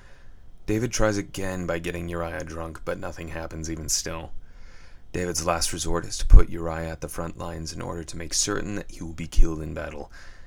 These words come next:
and that is exactly what happens. Uriah is put on the line, the rest of the army withdraws, and Uriah is struck down. David's song of repentance is Psalm fifty-one, and it's beautiful and heartbreaking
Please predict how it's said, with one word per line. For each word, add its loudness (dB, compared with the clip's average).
and -8
that -4
is -4
exactly -6
what -10
happens. -12
Uriah -4
is -6
put -4
on -6
the -6
line, -4
the -12
rest -8
of -14
the -8
army -6
withdraws, -4
and -14
Uriah -6
is -10
struck -12
down. -14
David's -4
song 0
of -6
repentance -2
is -6
Psalm -8
fifty-one, -12
and -14
it's -10
beautiful -8
and -12
heartbreaking -8